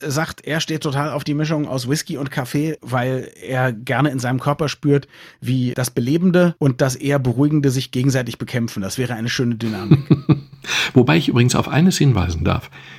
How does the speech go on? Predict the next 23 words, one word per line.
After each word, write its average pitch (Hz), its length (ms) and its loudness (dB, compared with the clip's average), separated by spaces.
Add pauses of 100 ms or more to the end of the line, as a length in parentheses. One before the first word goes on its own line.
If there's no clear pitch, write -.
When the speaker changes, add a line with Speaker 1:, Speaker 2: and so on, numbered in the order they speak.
(160)
Speaker 2:
Genau 123 280 6
diese 170 300 6
Dynamik, 110 520 6
die 104 100 2
du 113 100 6
beschreibst, 98 460 0
das - 120 0
ist 123 140 2
ja 123 100 6
nicht 113 200 4
selten. 90 420 2
Das - 300 0 (300)
klassische - 440 4
Bild 113 260 4
ist 143 200 2
ja, 117 220 2 (180)
da 107 160 2
hat 107 100 0
jemand 113 320 6
in 110 140 6
der 110 120 6
einen 117 280 4
Hand 107 280 2